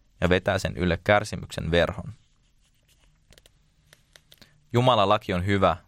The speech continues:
mutta ihmiskunta ei tahdo sitä seurata. Se ei halua kääntyä kohti Jumalaa, vaan mieluummin vääntää kieroon käskyt oman turmeltuneen kuvansa kaltaisiksi. Ihmiskunta haluaa hylätä ne liitot, jotka Jumala on tehnyt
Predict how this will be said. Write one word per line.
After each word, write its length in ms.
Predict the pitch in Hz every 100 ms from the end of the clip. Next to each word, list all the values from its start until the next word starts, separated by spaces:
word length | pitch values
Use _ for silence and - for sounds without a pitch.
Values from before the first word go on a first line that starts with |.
| -
mutta 180 | 92 104
ihmiskunta 480 | 123 113 - 87
ei 200 | 73 110
tahdo 280 | 101 101 95
sitä 160 | - 90
seurata. 500 | - 90 87 - - - _ _ _ _ _ _ _
Se 80 | -
ei 60 | 90
halua 280 | 104 110 98
kääntyä 340 | - 110 95 90
kohti 360 | 98 92 92
Jumalaa, 520 | 90 101 95 85 - - _ _ _ _
vaan 160 | 87 90
mieluummin 400 | 107 107 92 82
vääntää 460 | 104 107 95 85
kieroon 500 | - 107 101 85 85
käskyt 500 | - 101 - 87 - _ _
oman 300 | 107 113 98
turmeltuneen 600 | 107 107 92 80 85 80
kuvansa 360 | - 95 90 -
kaltaisiksi. 680 | 92 90 - - - - - _ _ _ _ _ _ _ _ _ _
Ihmiskunta 480 | 113 120 - 98 92
haluaa 300 | 98 95 87
hylätä 380 | 110 113 107 92
ne 180 | 85
liitot, 520 | 87 107 107 95 - _ _ _
jotka 220 | 92 -
Jumala 320 | 95 113 110 90
on 120 | 85
tehnyt 520 | 104 104 90 -